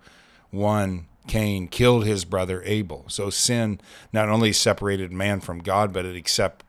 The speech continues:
it, it separated brother from brother. And then yesterday we looked at chapter nine, where you have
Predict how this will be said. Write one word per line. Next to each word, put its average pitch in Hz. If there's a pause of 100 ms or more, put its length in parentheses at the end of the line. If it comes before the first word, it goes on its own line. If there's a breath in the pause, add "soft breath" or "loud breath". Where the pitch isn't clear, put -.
(160)
it, 98
it 101
separated 95
brother 98 (480 soft breath)
from 85
brother. 101 (540 soft breath)
And 113
then 110
yesterday 110
we 98
looked 104
at 92
chapter 101
nine, 101
where 101
you 92
have 92